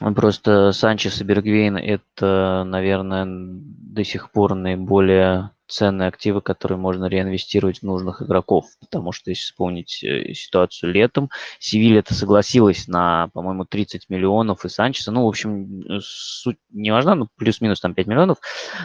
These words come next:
Э, там Кэш и Санчес в обмен на Жюля Кунде. Проблема была в том, что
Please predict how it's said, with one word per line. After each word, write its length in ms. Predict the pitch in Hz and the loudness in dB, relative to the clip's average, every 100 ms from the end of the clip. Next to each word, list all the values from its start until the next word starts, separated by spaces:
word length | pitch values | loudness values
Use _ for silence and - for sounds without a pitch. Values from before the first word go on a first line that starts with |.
| - | -8
Э, 640 | - 101 98 95 92 92 90 | 0 2 4 4 4 4 2
там 280 | 92 95 90 - | -2 -4 -6 0
Кэш 320 | 127 107 104 | 2 2 -2
и 60 | |
Санчес 500 | - 143 185 107 - | -2 -2 -2 -6 -6
в 80 | 98 | -2
обмен 320 | 95 113 120 | 0 0 -2
на 320 | 98 104 101 95 | 0 0 0 -2
Жюля 300 | 104 107 104 | -4 -4 -6
Кунде. 320 | - 98 82 | -8 -6 -6
Проблема 340 | 80 90 104 | -6 -8 -4
была 180 | 95 95 | 0 -2
в 60 | - | -2
том, 180 | 107 | -6
что 220 | 107 - | -6 -8